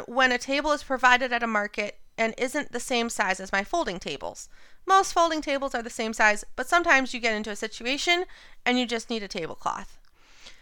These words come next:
Um, I also use it when I set up my tables in an L shape and one of the tables is more exposed than I want, and that fourth si-, and I want that fourth side to be covered, right?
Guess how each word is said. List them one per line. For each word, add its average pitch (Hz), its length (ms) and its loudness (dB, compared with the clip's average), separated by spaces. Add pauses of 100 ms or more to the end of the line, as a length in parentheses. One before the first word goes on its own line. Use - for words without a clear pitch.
(240)
Um, 233 300 8
I 285 220 4
also 480 340 12
use 190 460 0
it 170 180 2 (220)
when 240 160 2
I 247 100 6
set 247 240 2
up 392 100 6
my 302 120 2
tables 208 500 -6
in 208 80 -2
an 190 220 0
L 185 160 4
shape 247 480 -4 (420)
and 240 220 2
one 233 160 2
of 330 100 2
the 302 80 -8
tables 233 440 -4
is 214 180 -8
more 226 200 -2
exposed 220 540 -6
than 202 140 -4
I 190 120 2
want, 185 380 0 (380)
and 254 140 2
that 240 180 2
fourth 254 340 -2
si-, - 160 -4
and 226 220 2
I 226 80 6
want 214 240 6
that 196 160 2
fourth 208 260 -4
side 180 220 -4
to - 60 -12
be - 80 -14
covered, - 520 -8
right? 180 320 -4